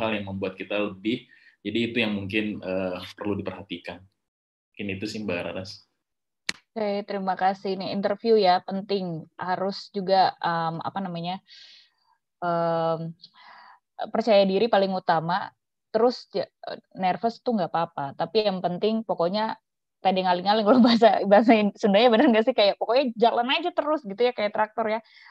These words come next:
Speaker 2: Lah, diomongin aja semuanya. Dan harus jujur paling utama ya. Kalau, eh, Mbak Nancy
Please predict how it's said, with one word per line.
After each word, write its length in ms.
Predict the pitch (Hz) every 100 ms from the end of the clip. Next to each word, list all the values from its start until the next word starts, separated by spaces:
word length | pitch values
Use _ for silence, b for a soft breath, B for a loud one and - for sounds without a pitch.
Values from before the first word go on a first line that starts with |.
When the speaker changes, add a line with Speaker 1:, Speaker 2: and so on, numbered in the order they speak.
| B
Speaker 2:
Lah, 220 | - 220
diomongin 480 | 214 214 220 214 214
aja 300 | 208 233 214
semuanya. 640 | 208 196 185 175 175 160 165 _ b b
Dan 220 | 180 180
harus 240 | 185 175 185
jujur 480 | 185 170 170 151
paling 240 | - 151 156
utama 320 | - 156 156
ya. 220 | 147 143 B B B _
Kalau, 480 | 208 208 214 214 - -
eh, 300 | 214 208 214
Mbak 200 | 202 202 202
Nancy 240 | 220 294